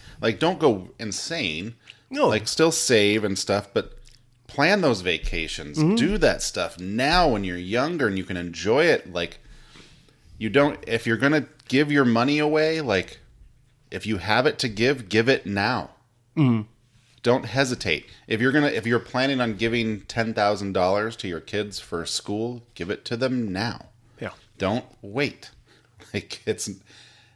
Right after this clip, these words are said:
Speaker 1: when you're older, it's not gonna, it, A, it's not gonna mean as much. You won't do as much. Like, this whole thing, this huge book,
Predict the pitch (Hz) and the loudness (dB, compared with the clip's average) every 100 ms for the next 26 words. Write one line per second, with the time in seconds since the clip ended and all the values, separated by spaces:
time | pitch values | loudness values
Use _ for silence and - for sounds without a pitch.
0 | _ _ _ _ _ _ _ - _ _ | _ _ _ _ _ _ _ -20 _ _
1 | _ - 110 117 139 180 190 165 165 165 | _ -4 0 4 8 8 8 6 6 4
2 | 156 147 117 - 160 170 160 151 147 135 | 6 6 4 6 6 6 6 4 4 4
3 | 131 127 127 120 - 107 135 120 117 110 | 4 2 2 2 2 2 2 2 2 2
4 | 101 101 98 - - - - - - - | 0 -2 -4 -6 -12 -20 -14 -12 -10 -12
5 | - - - - - - 92 - 76 - | -16 -20 -20 -20 -20 -14 -12 -12 -8 0
6 | 120 117 101 80 71 - - 110 92 78 | 4 4 4 -2 -6 -6 2 2 2 0
7 | 80 | -2